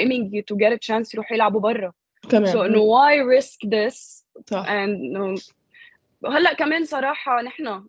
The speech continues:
Speaker 1: عنا خوف إنه يمكن لأنه الفرق، أول شيء مستوى الدوري تبعنا في three four big teams،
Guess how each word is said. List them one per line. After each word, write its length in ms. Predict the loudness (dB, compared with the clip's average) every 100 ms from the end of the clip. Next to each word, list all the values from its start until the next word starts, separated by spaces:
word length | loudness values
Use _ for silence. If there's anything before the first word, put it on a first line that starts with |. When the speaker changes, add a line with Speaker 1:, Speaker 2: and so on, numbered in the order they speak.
| -12
Speaker 1:
عنا 180 | -10
خوف 480 | -10 -6 -4 -4 -10
إنه 80 | -12
يمكن 220 | -10 -8
لأنه 200 | -8 -8
الفرق، 340 | -8 -6 -6 -8 _ -6
أول 140 | -6
شيء 140 | -6 -10
مستوى 320 | -8 -4 -2
الدوري 640 | -2 -6 -12 -4 -2 0
تبعنا 380 | -4 -4 -2 -2
في 200 | -8 -12
three 340 | -12 -10 -10 -6
four 220 | -4 -4
big 120 | -6
teams، 480 | -8 -10 -8 -8